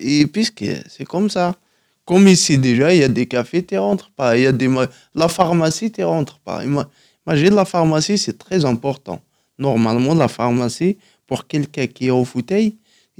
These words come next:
normalement, toutes les pharmacies sont accessibles.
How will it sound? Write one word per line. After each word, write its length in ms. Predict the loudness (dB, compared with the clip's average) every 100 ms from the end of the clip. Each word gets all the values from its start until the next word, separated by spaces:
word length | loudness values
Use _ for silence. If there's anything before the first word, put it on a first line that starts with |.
| -20 -8
normalement, 520 | -4 -2 0 2 0
toutes 300 | -2 -2 0
les 80 | 0
pharmacies 600 | -2 -2 -2 -2 -6 -12
sont 200 | -6 -2
accessibles. 640 | -2 -2 -6 -6 -8 -10